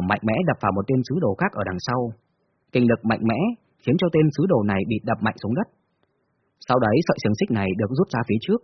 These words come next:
siết chặt lấy tên sứ đồ đã tránh né ban đầu, đánh bay ra bên ngoài.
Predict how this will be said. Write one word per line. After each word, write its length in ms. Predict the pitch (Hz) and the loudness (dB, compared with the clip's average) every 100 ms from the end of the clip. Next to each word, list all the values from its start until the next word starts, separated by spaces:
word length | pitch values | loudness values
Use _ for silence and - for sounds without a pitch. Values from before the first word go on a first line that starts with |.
| _ _ _ - | _ _ _ -6
siết 140 | - 202 | 0 0
chặt 140 | - - | 0 -2
lấy 180 | 98 120 | -2 0
tên 120 | 160 139 | 2 0
sứ 80 | 131 165 | 0 2
đồ 140 | 117 | 2
đã 100 | 101 107 | 2 -2
tránh 140 | - 95 | -2 -2
né 80 | 101 156 | -2 0
ban 100 | 113 | 2
đầu, 180 | 101 87 - _ _ | 2 -2 -6 _ _
đánh 120 | 101 139 | -2 0
bay 100 | 135 120 | 0 0
ra 60 | |
bên 120 | 110 104 | 0 0
ngoài. 220 | 95 | 0